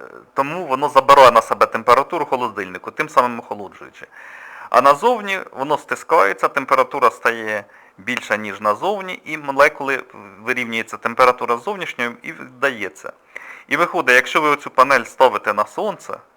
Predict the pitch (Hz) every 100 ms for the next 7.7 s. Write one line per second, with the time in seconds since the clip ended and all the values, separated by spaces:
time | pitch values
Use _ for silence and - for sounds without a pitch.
0 | _ _ - - - - - 131 135 127
1 | 143 127 - 127 117 - - 127 151 196
2 | 190 - - 117 156 139 107 107 92 101
3 | 98 98 98 95 - - _ _ - _
4 | _ _ - - - - _ 139 165 185
5 | 160 123 120 - 135 156 151 151 190 240
6 | - - 143 139 131 110 110 117 196 226
7 | - 151 185 165 160 151